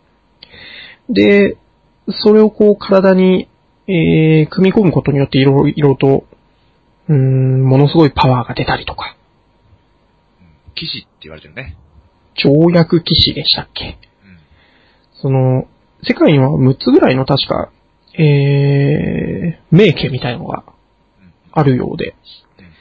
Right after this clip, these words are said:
Speaker 2: うん。うん。
Speaker 1: えー、ヒロインはその中の、えーと、何家って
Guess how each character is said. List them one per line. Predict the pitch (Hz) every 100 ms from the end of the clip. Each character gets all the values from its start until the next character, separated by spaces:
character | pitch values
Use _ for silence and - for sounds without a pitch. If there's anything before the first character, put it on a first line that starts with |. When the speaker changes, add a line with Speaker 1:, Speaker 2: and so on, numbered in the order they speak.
| _ _ _ _
Speaker 2:
う | 160
ん。 |
う | 151
ん。 | 151
Speaker 1:
え |
ー、 | 143
ヒ | 196
ロ | 254
イ | 294
ン | 131
は | 123
そ | 170
の | 185
中 | 170
の、 | 131 131 - 165
え |
ー | 156 151 151 - -
と、 | - 214 - _ _ _ _ _ _ _ 160
何 | 151 151 160
家 | -
っ |
て | 147